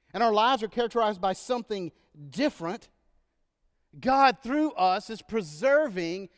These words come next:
and flavoring a broken and fallen world. New Testament scholar D A Carson says this, "Such Christians, Christians marked by the Beatitudes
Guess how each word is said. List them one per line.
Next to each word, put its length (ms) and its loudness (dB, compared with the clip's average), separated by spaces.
and 180 -4
flavoring 720 -2
a 60 -4
broken 420 0
and 120 -8
fallen 420 -2
world. 360 -2
New 100 -4
Testament 300 -4
scholar 280 0
D 180 -4
A 100 0
Carson 420 -6
says 400 -6
this, 520 -4
"Such 420 -4
Christians, 800 -10
Christians 400 -8
marked 280 -2
by 120 0
the 100 -4
Beatitudes 840 -4